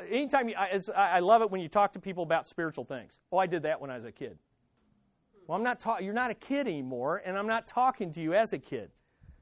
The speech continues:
"Do you believe in Jesus?" "Oh, I did that as a kid." No, uh, what about now? Okay, surrendered. "Oh, I did that at youth camp." "Oh, I made a Romans twelve,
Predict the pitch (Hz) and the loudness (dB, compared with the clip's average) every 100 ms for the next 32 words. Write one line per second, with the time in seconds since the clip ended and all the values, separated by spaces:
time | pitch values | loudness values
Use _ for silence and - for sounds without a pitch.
0 | _ - 131 147 165 190 190 165 185 202 | _ -6 -2 2 4 4 2 -2 -4 -4
1 | 202 165 165 170 170 165 151 131 - 180 | -2 2 2 2 0 0 -2 -6 -6 -6
2 | 117 160 190 - _ 160 160 165 160 - | -2 -2 -2 -4 _ 0 2 2 0 -6
3 | _ _ _ _ 190 175 220 220 196 254 | _ _ _ _ 0 2 4 4 2 -2
4 | 269 - _ _ _ _ _ _ - 110 | -6 -12 _ _ _ _ _ _ -16 -6
5 | 151 170 _ _ - 190 208 175 190 202 | -6 -6 _ _ -4 2 2 2 6 6
6 | 226 247 233 220 170 185 - 127 98 _ | 6 4 4 4 4 -6 -6 -10 -10 _
7 | _ _ 170 202 226 214 226 240 240 214 | _ _ 6 10 12 12 8 6 2 6
8 | 196 196 180 - 196 185 | 6 4 0 0 4 4